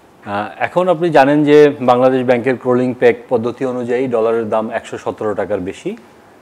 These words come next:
কিন্তু, আহ, কাস্টমসের ক্ষেত্রে ডলারের, ডলারের দামটা একটু ভিন্ন হয়। ওরা সোনালী ব্যাংকের রেট ধরে পণ্যের উপরে শুল্ক নির্ধারণ করে। কা-, সোনালী ব্যাংকের ডলারের রেট এখন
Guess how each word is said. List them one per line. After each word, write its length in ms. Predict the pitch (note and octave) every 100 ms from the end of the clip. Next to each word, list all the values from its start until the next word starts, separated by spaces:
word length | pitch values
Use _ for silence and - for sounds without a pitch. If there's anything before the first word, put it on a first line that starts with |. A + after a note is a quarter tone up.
| - - -
কিন্তু, 600 | - A2 G#2+ A#2+ A2+ G#2+
আহ, 200 | G#2+ G#2 G#2+
কাস্টমসের 560 | B2+ C3 - G#3 G3+ G#3
ক্ষেত্রে 300 | - - F#3+
ডলারের, 420 | D3 C#3 C#3 C3
ডলারের 340 | C3 C3 C3
দামটা 280 | A#2+ A#2+ A2+
একটু 180 | A#2 A2+
ভিন্ন 280 | G2 A#2 B2
হয়। 240 | G2+ C3+
ওরা 360 | D#3 A#2 A2+ A2 - - - - - - - _ -
সোনালী 380 | - C3+ D#3 D#3+
ব্যাংকের 380 | D3+ C3 D3
রেট 180 | A#2 B2 A#2
ধরে 280 | A2+ C3 G3+ - - _ _ - _ _ - -
পণ্যের 320 | D3+ D3 D#3 D3
উপরে 240 | C#3+ F3
শুল্ক 300 | F#3 F#3 F3
নির্ধারণ 500 | D3+ G#2+ G#2 F#2+ F2
করে। 240 | E2+ E2 D#2
কা-, 440 | - F2+ - _ -
সোনালী 260 | A#2 B2 B2
ব্যাংকের 300 | A#2+ A#2+ A#2
ডলারের 400 | A#2 A#2+ B2 A2+
রেট 180 | B2
এখন 340 | A#2 G#2 A2+